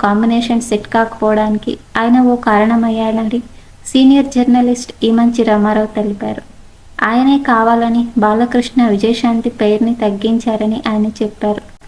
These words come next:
అదే సమయంలో బాలయ్యతో విజయశాంతికి ఈగో సమస్య వచ్చిందని, దీంతో అన్ని రకాలుగా ఇది కరెక్ట్ కాదని విజయశాంతి తగ్గించుకుందని అన్నారు. మరి ఇందులో నిజమెంత ఉందో తెలియాల్సి ఉంది.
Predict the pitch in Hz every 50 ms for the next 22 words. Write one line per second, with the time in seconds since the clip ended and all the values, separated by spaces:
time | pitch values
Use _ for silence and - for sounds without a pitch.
0 | - - - 233 226 220 214 247 269 262 - 285 269 269 269 262 262 269 262 262
1 | 247 214 202 208 208 214 226 240 247 254 254 254 - 254 247 214 196 - 220 233
2 | 233 - 247 240 240 240 240 233 - - - - - 214 208 220 226 240 - 247
3 | 233 226 240 233 - 240 220 208 208 - - - 214 214 214 214 214 233 233 -
4 | - - - - - - - - - 262 277 277 277 277 294 285 233 226 226 247
5 | 269 269 262 262 - 254 247 247 254 254 247 247 247 233 220 240 233 - 202 233
6 | 233 - - - 233 - 226 226 220 220 226 220 226 226 214 202 202 214 226 233
7 | - 254 240 240 240 240 233 220 208 208 - - 226 240 233 - - - 220 214
8 | 214 214 220 - - 220 214 208 208 208 208 208 - - - - - - - -
9 | - - - 247 254 262 254 247 - 233 220 226 240 247 254 262 254 240 214 208
10 | 220 233 233 240 240 240 233 247 240 233 226 226 220 233 233 233 - - 202 202
11 | 202 214 220 226 233 - - 220 214 208 202 202 202 -